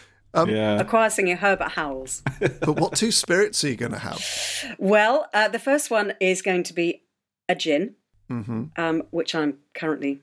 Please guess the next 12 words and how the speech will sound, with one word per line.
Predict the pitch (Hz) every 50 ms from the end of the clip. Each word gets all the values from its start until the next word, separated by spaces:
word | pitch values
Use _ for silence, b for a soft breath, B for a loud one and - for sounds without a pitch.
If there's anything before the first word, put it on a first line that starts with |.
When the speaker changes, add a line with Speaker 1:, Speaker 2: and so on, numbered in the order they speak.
| _ _ _ _ - -
Speaker 3:
halfway | - 151 139 - 147 139
down. | 147 139 151 208 - _ B B B B B B B B B B B -
And | - 220 220 214 214 214 226 214 - - _ -
again, | 214 202 254 262 269 262
going, | 247 254 277 262
going | - - 254 277 269
back | 262 254 - -
to | -
the | 220 196
whole | 208 196
cider | 190 - - - 208 196 185 175 143 139
thing, | - - 123 127 127 135 143